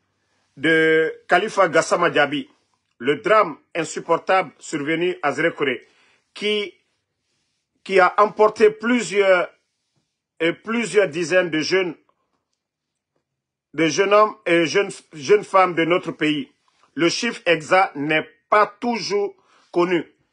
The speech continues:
Et l'autre visage hideux de l'irresponsabilité de nos gouvernants et leur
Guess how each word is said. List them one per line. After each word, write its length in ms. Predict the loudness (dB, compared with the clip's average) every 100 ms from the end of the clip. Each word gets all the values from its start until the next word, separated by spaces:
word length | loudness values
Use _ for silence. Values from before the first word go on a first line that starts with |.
| _ _ _ _ _ _ _ _ _ _ 0
Et 120 | 0
l'autre 380 | 4 2 2 -2
visage 680 | -6 0 4 4 2 -14 _ _ _ _ _ _ _ _ _ _ _ _ _
hideux 440 | -10 2 2 2 -2
de 420 | -4 0 0 -2 -6 -10
l'irresponsabilité 1300 | -8 -4 -2 -2 -2 -4 0 -2 -2 0 2 2 0
de 180 | -4 -2
nos 300 | 0 -2 -4 _ _ -10
gouvernants 600 | -4 2 2 2 -2 -4 _ -6
et 120 | -4
leur 280 | 0 2